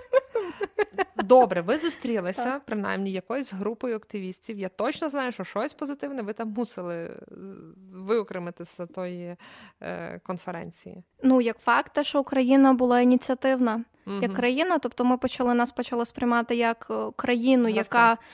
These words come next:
Speaker 2: розвивається, яка бореться, яка розуміє, що таке відновлювана енергетика, яка, можливо, не завжди знає, якими шляхами рухатися, але ми стараємося розвиватися, ми не здаємося, ми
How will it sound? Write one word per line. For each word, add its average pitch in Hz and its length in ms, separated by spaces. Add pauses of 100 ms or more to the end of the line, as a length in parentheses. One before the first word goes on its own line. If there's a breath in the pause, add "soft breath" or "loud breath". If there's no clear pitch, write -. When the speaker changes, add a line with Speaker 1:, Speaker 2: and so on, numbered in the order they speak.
(200 loud breath)
Speaker 2:
розвивається, 247 640
яка 240 200
бореться, 262 460
яка 233 180
розуміє, 226 300
що - 120
таке 226 180
відновлювана 254 720
енергетика, 247 580
яка, 240 220
можливо, 240 360
не 233 80
завжди 226 480
знає, 220 260
якими 226 260
шляхами 349 460
рухатися, 302 560 (320 loud breath)
але 254 260
ми 269 160
стараємося 240 720
розвиватися, 233 760
ми 247 500
не 233 360
здаємося, 254 720
ми 240 460